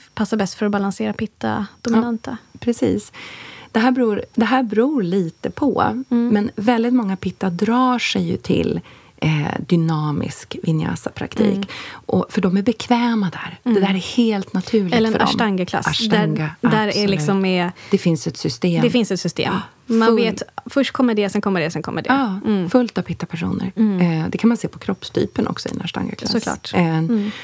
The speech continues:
Speaker 2: så att det är inga konstigheter.
Speaker 1: Mm.
Speaker 2: Men där... Och, och det är fint, för där kan också pitta osa ur liksom sin,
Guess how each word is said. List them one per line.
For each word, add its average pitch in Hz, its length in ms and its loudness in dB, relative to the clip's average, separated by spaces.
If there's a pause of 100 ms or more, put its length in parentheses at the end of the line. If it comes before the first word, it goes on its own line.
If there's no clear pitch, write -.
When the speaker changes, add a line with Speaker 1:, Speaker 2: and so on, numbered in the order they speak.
(420)
Speaker 2:
så - 120 2
att - 160 -2
det 190 120 4
är 233 40 6
inga 226 180 0
konstigheter. 196 720 0
Speaker 1:
Mm. 220 320 0
Speaker 2:
Men 190 260 4
där... 190 380 2 (1400)
Och, - 240 2
och 196 120 4
det 214 80 2
är 214 40 2
fint, 196 460 2
för - 140 -2
där 185 200 2
kan 185 200 0
också 165 560 -2
pitta 160 420 -2 (280)
osa 185 480 0
ur 170 440 0 (200)
liksom - 440 -2
sin, - 220 -2